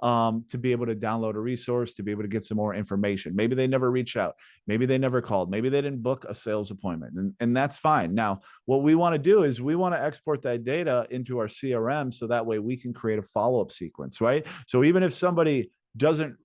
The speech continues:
schedule a sales appointment for you, you wanna still go out of your way to give them the opportunity to. So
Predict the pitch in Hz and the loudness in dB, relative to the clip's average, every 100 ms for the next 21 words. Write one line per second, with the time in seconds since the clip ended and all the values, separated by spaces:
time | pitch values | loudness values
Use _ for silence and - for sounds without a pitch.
0 | - - - 139 127 127 117 123 123 117 | -18 -16 0 0 2 0 0 0 0 -2
1 | 107 120 110 104 - 104 147 208 156 113 | -6 -4 -4 -6 -4 2 4 6 4 0
2 | 185 262 269 226 - 214 202 190 185 151 | -2 0 0 -2 -2 0 2 2 0 -2
3 | 143 135 165 233 117 135 135 131 131 131 | -4 -2 -2 -4 -6 -6 -4 -2 0 -2
4 | 131 - 185 240 131 73 - 80 - - | -4 -8 -6 -4 -4 -4 -6 -8 -6 0
5 | 160 | 0